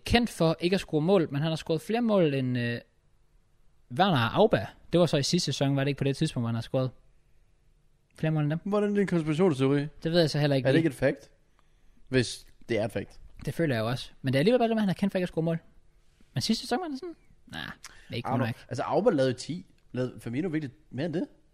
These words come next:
Speaker 1: Måske på det her tidspunkt i hvert fald. Men det var faktisk også, det var
Speaker 2: Ah.
Speaker 1: måske nok lige efter, I havde jeres shit start, hvor, ja, Auba var sådan slet ikke kom i gang.
Speaker 2: Der var han slet ikke i gang, nej.
Speaker 1: Præcis.
Speaker 2: Og
Speaker 1: Ved ikke,
Speaker 2: så
Speaker 1: om
Speaker 2: givet, at han får minus for målet mod Burnley, så er det heller ikke nemt.
Speaker 1: Åh, nej, det er true.
Speaker 2: Ja.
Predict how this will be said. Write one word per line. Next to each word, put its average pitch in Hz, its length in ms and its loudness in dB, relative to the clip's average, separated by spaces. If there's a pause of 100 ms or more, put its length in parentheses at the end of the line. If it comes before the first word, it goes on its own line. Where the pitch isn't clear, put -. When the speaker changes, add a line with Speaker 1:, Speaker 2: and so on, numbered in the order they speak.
(460)
Speaker 1:
Måske 190 220 -2
på 160 60 -2
det 123 60 -4
her 107 60 -6
tidspunkt - 400 -4
i - 20 -18
hvert 85 120 -12
fald. - 160 -14 (120)
Men 135 120 -2
det 175 80 6
var 185 40 4
faktisk 180 240 2
også, 170 180 0
det 175 100 4
var 120 240 2
Speaker 2:
Ah. 107 60 -8 (140)
Speaker 1:
måske 165 220 4
nok 170 160 2
lige 180 160 4
efter, 160 200 0
I 127 80 2
havde 127 220 2
jeres 117 180 -2
shit - 340 -6
start, - 480 -8
hvor, - 240 -14 (540)
ja, - 100 -16
Auba 120 240 -6
var 101 120 -6
sådan 110 120 -6
slet 139 180 -2
ikke 117 140 -2
kom 117 140 -4
i 110 40 -6
gang. 113 160 -6
Speaker 2:
Der 131 60 2
var 127 180 0
han 110 160 -2
slet 117 200 -2
ikke 107 100 -2
i 104 40 -4
gang, 92 140 -6
nej. 90 200 -6
Speaker 1:
Præcis. 110 500 -4 (400)
Speaker 2:
Og 127 120 -2
Speaker 1:
Ved 180 60 4
ikke, 285 180 2
Speaker 2:
så 349 60 -6
Speaker 1:
om 196 60 -4
Speaker 2:
givet, 147 200 -4
at 233 60 -6
han 202 100 -8
får 196 100 -8
minus 143 400 -4
for - 100 -12
målet 117 420 -8
mod 113 120 -6
Burnley, 107 440 -10
så - 100 -10
er - 20 -8
det 123 80 -8
heller 107 100 -8
ikke 92 100 -12
nemt. 90 220 -14 (180)
Speaker 1:
Åh, 120 220 0
nej, 92 160 -8 (160)
det 113 100 -8
er - 40 -14
true. 101 160 -10 (200)
Speaker 2:
Ja. 113 200 -8